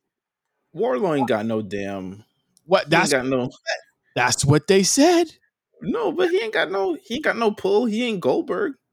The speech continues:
Speaker 1: It ain't,
Speaker 2: That
Speaker 1: Wardlow don't ring bells like that.
Speaker 2: But hold on, but hold on, but hold on. Th-, if that was, again, supposed to be a new star that he was gonna build, and he couldn't even do that there, how the fuck he gonna, how is he gonna do it with Goldberg,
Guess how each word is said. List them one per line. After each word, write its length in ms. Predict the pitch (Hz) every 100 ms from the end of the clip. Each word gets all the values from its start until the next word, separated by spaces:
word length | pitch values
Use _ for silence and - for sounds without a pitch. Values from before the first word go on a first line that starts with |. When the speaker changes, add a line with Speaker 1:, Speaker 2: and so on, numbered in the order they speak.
| _ _ _
Speaker 1:
It 140 | 127
ain't, 140 | 196 120
Speaker 2:
That 100 | 123
Speaker 1:
Wardlow 400 | 135 214 190 185
don't 180 | 175 147
ring 240 | 160 156
bells 320 | 156 220 196
like 160 | 139 131
that. 240 | 160 170 -
Speaker 2:
But 360 | - - 196
hold 260 | 190 220 226
on, 300 | 311 262 160
but 120 | 156
hold 280 | 160 190 185
on, 240 | 214 151
but 100 | 123
hold 220 | 139 170 170
on. 280 | 143 104 120 _ _
Th-, 120 | 143
if 200 | - 139
that 260 | - 151 160
was, 400 | 170 160 143 - -
again, 380 | 143 151 147 120
supposed 420 | - 143 156 147
to 100 | 139
be 280 | 131 143 139
a 120 | 107
new 220 | 123 156
star 280 | 156 165 156
that 60 | 135
he 100 | 151
was 160 | 143
gonna 180 | 139 127
build, 460 | 117 143 139 117 117 _ _ _ _ -
and 100 | 135
he 120 | 175
couldn't 240 | - 165
even 220 | 156 135 127
do 160 | 131
that 220 | 127 113
there, 360 | 110 143 123 117 - _ _
how 140 | - 226
the 100 | 160
fuck 360 | - 202 -
he 200 | 175 180
gonna, 200 | 170 160 -
how 220 | 156 180
is 140 | 202 185
he 80 | 175
gonna 200 | 170 156
do 260 | 143 147 147
it 160 | 143
with 160 | - 135
Goldberg, 600 | 135 180 175 135 117 110